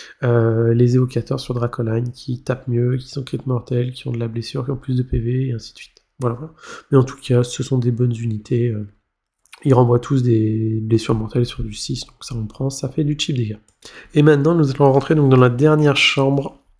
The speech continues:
euh, la chambre de la réclusion. Donc la chambre de la réclusion, l'expérience que j'ai, c'est que c'est une bonne chambre pour donner de la ward à cinq aux,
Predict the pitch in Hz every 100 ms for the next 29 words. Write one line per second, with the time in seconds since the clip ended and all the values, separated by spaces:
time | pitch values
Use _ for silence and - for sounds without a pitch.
0 | 143 131 127 127 123 127 131 - 147 143
1 | 131 131 131 127 131 - 131 120 127 135
2 | 135 127 - 131 - 139 135 127 - 113
3 | 123 151 165 - - - _ 135 131 -
4 | 127 113 - 117 131 151 131 - 123 117
5 | 113 113 117 - 165 160 160 123 113 123
6 | 139 123 127 127 - - 156 156 - 147
7 | 151